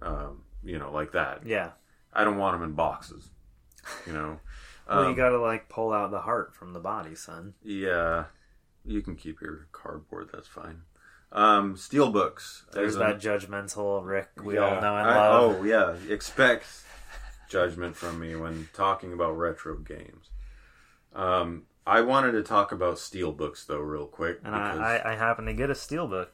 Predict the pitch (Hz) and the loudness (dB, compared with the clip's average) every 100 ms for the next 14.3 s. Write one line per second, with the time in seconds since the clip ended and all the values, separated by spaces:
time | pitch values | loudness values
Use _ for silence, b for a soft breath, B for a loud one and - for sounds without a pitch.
0 | - 101 113 104 - - 95 90 92 98 | -8 0 0 0 -2 -6 -10 -10 -8 -4
1 | 98 104 101 104 127 - 98 95 87 80 | 0 4 4 4 2 2 0 -2 -2 -6
2 | 80 80 b b b b b - 113 110 | -10 -12 b b b b b -4 0 2
3 | 160 - 220 196 - - _ _ _ - | 2 0 -2 -4 -6 -8 _ _ _ -2
4 | 151 151 170 170 - 147 107 104 - 101 | 0 2 2 2 6 6 6 0 0 -4
5 | 85 76 82 117 - 147 135 117 117 127 | -6 -8 -8 -4 4 4 4 0 0 0
6 | 123 123 120 110 110 110 104 98 107 101 | 0 0 2 4 4 4 2 -4 -4 -2
7 | 98 95 85 85 80 85 73 - _ _ | -4 -4 -4 -4 -2 -4 -4 -8 _ _
8 | - 123 110 90 - _ _ - 120 104 | -6 4 6 6 0 _ _ 2 6 6
9 | - 120 107 87 - - - 123 107 95 | 4 2 2 0 -6 -10 -4 0 0 -2
10 | - 98 127 143 120 131 117 113 107 92 | -2 4 4 4 4 4 4 2 2 2
11 | 101 101 104 101 104 98 95 92 82 78 | 0 2 2 2 0 2 2 2 0 -4
12 | 78 - - 92 85 85 80 73 76 - | -8 -14 -6 -2 -2 -4 -4 -8 -10 2
13 | 131 117 113 110 - - 147 160 147 120 | 6 6 4 0 -4 -4 2 4 6 6
14 | 113 - - | 4 -2 -6